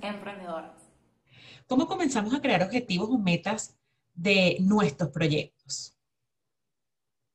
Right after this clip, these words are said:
Speaker 1: Ok, ¿cómo empezamos a crear nuestros objetivos o nuestras metas en nuestros proyectos. Esto es una parte o una, o una fase muy importante para toda emprendedora, para toda soñadora que desee iniciar un proyecto,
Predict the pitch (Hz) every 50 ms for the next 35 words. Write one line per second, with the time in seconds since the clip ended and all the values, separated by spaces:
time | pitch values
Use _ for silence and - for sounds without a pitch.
0 | _ _ _ _ _ _ _ _ _ _ _ _ _ _ _ _ _ _ _ _
1 | _ _ _ _ _ _ _ _ _ _ 233 214 214 - 269 330 349 - 190 -
2 | - 233 240 277 277 294 285 - - 190 190 190 196 - - - - - - -
3 | - - 233 240 254 254 269 269 - - 233 233 - 214 196 196 196 185 190 202
4 | 226 240 269 302 320 311 262 226 214 202 202 - - 185 175 175 180 180 185 196
5 | 214 208 - - 139 - - - - 214 202 196 190 185 190 190 - 190 196 -
6 | 180 175 170 170 160 - - - - - - - - 262 277 - 339 302 330 349
7 | 330 320 320 320 285 269 254 - - 262 247 226 214 220 220 220 233 233 - 220
8 | 214 214 220 233 254 254 254 240 233 233 226 202 196 190 220 247 254 247 247 226
9 | 208 196 196 - 190 175 175 175 175 190 180 185 185 165 - - 175 180 190 190
10 | 190 190 190 190 190 190 185 190 190 175 160 - - - - - 160 - 170 175
11 | - - - 196 190 170 170 175 175 185 190 190 190 185 170 170 170 170 170 170
12 | 185 190 190 190 180 170 165 - 190 202 202 208 202 - - 214